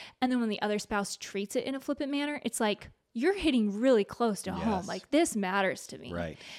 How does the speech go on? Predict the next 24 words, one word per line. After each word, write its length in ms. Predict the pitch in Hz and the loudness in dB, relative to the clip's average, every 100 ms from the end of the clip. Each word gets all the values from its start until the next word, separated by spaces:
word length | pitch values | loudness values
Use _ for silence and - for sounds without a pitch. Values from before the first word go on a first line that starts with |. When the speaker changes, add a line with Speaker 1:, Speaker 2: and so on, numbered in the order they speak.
| - | -4
Speaker 1:
And 140 | 254 247 | 2 2
I 80 | |
think 160 | 240 233 | 2 0
I've 100 | 208 | 2
definitely 340 | 233 233 226 202 | 2 0 -2 -2
done 160 | 202 | -2
that 160 | 185 - | -4 -4
with 140 | 190 | -4
you. 140 | 214 240 | 2 4
Speaker 2:
And 100 | 117 | 6
I've 160 | 113 | 6
done 160 | 120 110 | 4 4
it 60 | 104 | 2
with 220 | 98 107 | 0 2
you 220 | 107 90 | 4 6
Speaker 1:
<laughs> 100 | 185 | 4
Speaker 2:
too, 340 | - 110 101 - | 4 6 6 4
for 120 | 185 | 0
Speaker 1:
It's 80 | 285 | 2
Speaker 2:
sure. 180 | 311 | 4
I, 80 | - | 6
Speaker 1:
like 220 | - - - | 4 -2 -2
Speaker 2:
I, 200 | 101 - | -2 -2
yeah. 280 | 98 85 | -2 -4